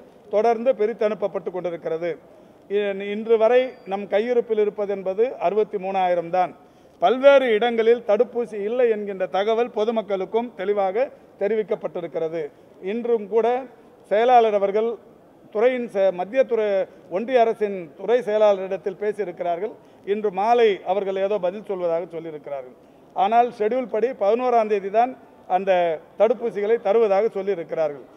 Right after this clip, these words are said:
இருந்தாலும் இங்கே வந்தவுடன் அதை உடனடியாக செலுத்துவதற்கான மக்களும் தயாராக இரு-, செலுத்திக் கொள்வதற்கான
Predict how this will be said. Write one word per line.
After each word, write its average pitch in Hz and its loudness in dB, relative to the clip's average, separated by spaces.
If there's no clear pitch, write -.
இருந்தாலும் 214 2
இங்கே 214 0
வந்தவுடன் 269 4
அதை 247 4
உடனடியாக 247 2
செலுத்துவதற்கான 214 -2
மக்களும் 247 0
தயாராக 226 8
இரு-, 220 0
செலுத்திக் 226 -6
கொள்வதற்கான 220 2